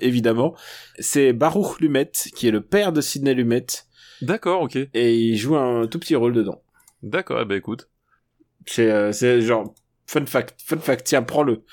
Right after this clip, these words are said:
Speaker 1: Prends-le.
Speaker 2: <laughs>
Speaker 1: Pe-,
Speaker 2: C'est ça,
Speaker 1: peut-être
Speaker 2: c'est
Speaker 1: qu'on parlera pas de Sidney Lumet à cet épisode.
Speaker 2: Trivia.
Speaker 1: Dommage. Euh, ouais, mais voilà. Est-ce que t'aimes ce film ?
Speaker 2: Ouais, bah, je, je... voilà, c'est un film que, que, que je trouve, que je...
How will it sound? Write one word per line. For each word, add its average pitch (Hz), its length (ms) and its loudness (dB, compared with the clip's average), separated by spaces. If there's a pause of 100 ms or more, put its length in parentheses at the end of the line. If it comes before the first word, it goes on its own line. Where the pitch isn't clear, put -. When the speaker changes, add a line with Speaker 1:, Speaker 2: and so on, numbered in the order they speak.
(240)
Speaker 1:
Prends-le. 127 260 2
Speaker 2:
<laughs> 117 100 0
Speaker 1:
Pe-, - 60 -6
Speaker 2:
C'est 143 140 2
ça, 131 120 0
Speaker 1:
peut-être 156 160 2
Speaker 2:
c'est 120 60 -2
Speaker 1:
qu'on 156 100 2
parlera 143 320 2
pas 151 80 2
de 147 60 -6
Sidney 139 240 -2
Lumet 131 320 0
à 127 40 4
cet 117 220 0
épisode. 120 400 0 (100)
Speaker 2:
Trivia. 196 200 2
Speaker 1:
Dommage. 202 360 0 (140)
Euh, 90 140 -6
ouais, 113 160 0
mais 117 100 2
voilà. 98 300 0 (720)
Est-ce 175 140 -4
que 359 80 2
t'aimes 359 180 0
ce - 100 -4
film ? 101 440 -4 (560)
Speaker 2:
Ouais, 143 140 0 (100)
bah, 117 140 -2
je, 107 720 -2
je... 101 180 -10 (180)
voilà, 139 320 -4
c'est - 120 -6
un 139 60 -6
film 165 160 -12
que, 135 200 -6
que, 117 400 -4
que 127 120 -6
je - 80 -6
trouve, 120 220 -6 (680)
que 123 100 -6
je... - 100 -14